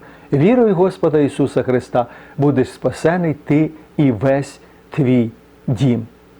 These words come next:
Хто покличе ім'я Господнє, той буде спасений. Віруй у Господа Ісуса».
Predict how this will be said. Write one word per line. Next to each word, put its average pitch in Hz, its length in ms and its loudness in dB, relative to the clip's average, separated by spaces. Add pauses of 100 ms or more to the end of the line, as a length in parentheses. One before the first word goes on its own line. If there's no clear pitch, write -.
(560)
Хто - 260 -2
покличе 196 580 -2
ім'я 180 380 0
Господнє, 117 580 -10 (480)
той 170 320 0 (340)
буде 123 300 -2
спасений. 110 640 -8 (340)
Віруй 139 520 2 (280)
у 139 80 0
Господа 139 520 0
Ісуса». 123 520 -2